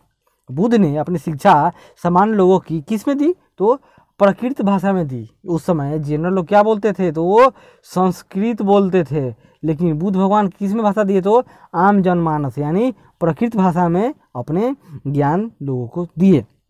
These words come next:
इससे सामान्य लोग भी उनके संदोष-, संदेश को समझ सके। और बुद्ध ने कहा कि, क्या कहा कि लोग किसी शिक्षा को केवल इसलिए नहीं स्वीकार करें कि यह उनका उपदेश है। ऐसा नहीं कहे कि हम कह रहे हैं तो मानो, no। बल्कि वे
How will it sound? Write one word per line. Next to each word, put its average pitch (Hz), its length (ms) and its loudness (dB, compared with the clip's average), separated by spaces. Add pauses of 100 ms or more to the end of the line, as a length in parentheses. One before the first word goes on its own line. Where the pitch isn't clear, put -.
(140)
इससे 143 400 -2
सामान्य 151 340 -2
लोग 170 300 -2
भी 185 320 -4 (280)
उनके 165 220 0
संदोष-, 165 400 -2
संदेश 175 520 2
को 180 280 -2 (220)
समझ 214 400 2
सके। 143 360 -4 (500)
और 131 180 -4
बुद्ध 165 220 -2
ने 208 120 2
कहा 202 240 4
कि, 202 160 0
क्या 220 160 4
कहा 165 280 0 (360)
कि 247 100 2
लोग 233 680 4
किसी 220 340 0
शिक्षा 226 320 0
को 208 80 0
केवल 165 360 0 (300)
इसलिए 254 440 0
नहीं 214 160 2
स्वीकार 190 340 0
करें 160 240 0
कि 175 140 -6
यह 196 280 2 (280)
उनका 202 300 4
उपदेश 143 420 0
है। 123 180 -16 (160)
ऐसा 143 220 0
नहीं 220 180 2
कहे 226 160 2
कि 208 60 0
हम 202 180 2
कह 208 100 4
रहे 214 80 8
हैं 214 100 4
तो 202 80 4
मानो, 180 300 4
no। 190 160 4 (500)
बल्कि 147 420 0
वे 160 460 2